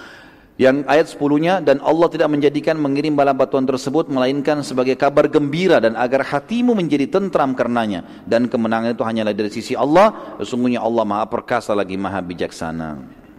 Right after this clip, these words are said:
Kita masuk ke yang lain, teman-teman, kisah Hudzafa-, Hudzaifah ibn Yaman radhiyallahu anhu.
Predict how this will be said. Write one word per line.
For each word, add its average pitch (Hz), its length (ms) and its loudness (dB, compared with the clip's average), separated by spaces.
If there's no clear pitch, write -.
Kita 156 160 4
masuk 190 240 2
ke 175 80 4
yang 151 80 0
lain, 165 80 0
teman-teman, 156 400 0
kisah 151 320 -4
Hudzafa-, 131 560 2
Hudzaifah 131 1040 0
ibn 117 240 0
Yaman 113 320 0
radhiyallahu 92 480 -4
anhu. 85 100 -12